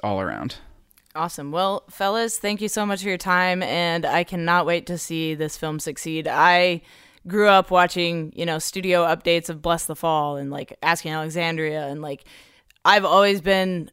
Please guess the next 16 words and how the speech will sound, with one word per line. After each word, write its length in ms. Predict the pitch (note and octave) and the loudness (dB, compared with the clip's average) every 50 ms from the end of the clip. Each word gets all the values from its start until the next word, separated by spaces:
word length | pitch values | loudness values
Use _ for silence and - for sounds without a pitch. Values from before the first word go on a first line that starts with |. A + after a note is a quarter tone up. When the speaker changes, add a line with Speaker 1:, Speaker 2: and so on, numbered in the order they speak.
| _ _ | _ _
Speaker 2:
the 120 | - F3+ F#3 | -4 -4 -2
behind 320 | E3+ F3 F3+ F3+ F3 F3 | -2 0 0 0 0 0
the 60 | E3+ | -2
scenes 480 | E3 - F3+ F3 F3 F3 F3 E3+ D#3 - | -4 -4 -4 -2 -2 -2 -4 -6 -8 -4
kind 180 | - F#3 E3 D#3+ | -2 0 0 0
of 60 | D#3+ | 0
person. 460 | F#3 F3 E3 D#3+ E3+ F3 E3+ E3+ E3 | -2 -2 -2 -2 -4 -4 -4 -2 -2
I 60 | D#3+ | -2
wanna 220 | D#3+ E3 E3+ E3+ D#3+ | -2 -2 -4 -6 -6
see 240 | - - F3+ F3 | -6 -4 -4 -2
what 240 | F3 E3+ E3+ D#3+ - | 0 0 0 -2 -2
people 280 | - - F3 - E3 E3+ | -6 -8 -6 -4 -2 -2
are 60 | E3+ | -2
doing, 300 | D#3+ F3 F3 F3 E3+ E3+ | -2 -2 -2 -2 -2 -4
how 220 | E3+ E3+ E3+ F3 | 0 0 0 2
they 360 | E3+ F3 E3 E3 E3 D#3 - | 2 0 0 0 0 -4 -8